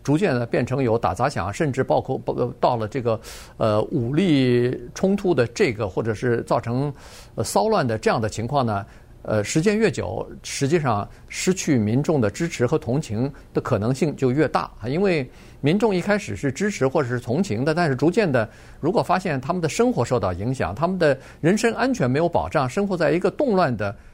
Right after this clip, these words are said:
这么一个社会和社区当中呢，那肯定支持度和这个，呃，同情度呢就有所减退啊。这个历史上的若干次的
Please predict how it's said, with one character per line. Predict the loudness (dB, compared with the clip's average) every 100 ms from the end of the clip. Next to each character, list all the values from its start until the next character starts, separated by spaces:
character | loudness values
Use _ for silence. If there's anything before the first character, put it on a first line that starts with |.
| -6
这 | 0
么 | 0
一 | 0 -2
个 | -2
社 | 0 0
会 | 0
和 | -2
社 | -2 0
区 | 0 0
当 | -2
中 | 0 0
呢， | 0 -2 -10 -20 -18
那 | -2 -2 -2 -10 -20 -10
肯 | -6 -2
定 | 0 -2 -4
支 | -4
持 | -2 -2
度 | -2 0
和 | 0 0 0
这 | 0
个， | 2 0 0 -8 -18 -6
呃， | -2
同 | 0 0
情 | 2
度 | 2 2
呢 | 0
就 | 2 2 2
有 | 0 -2
所 | 0 -4 -4
减 | -4 -4
退 | 0 -2
啊。 | -2 -6
这 | -2
个 | 2 4 2 0 -4
历 | -2 0
史 | 0
上 | -2 0
的 | 0
若 | 0 0
干 | 0
次 | 0 0
的 | 0 -2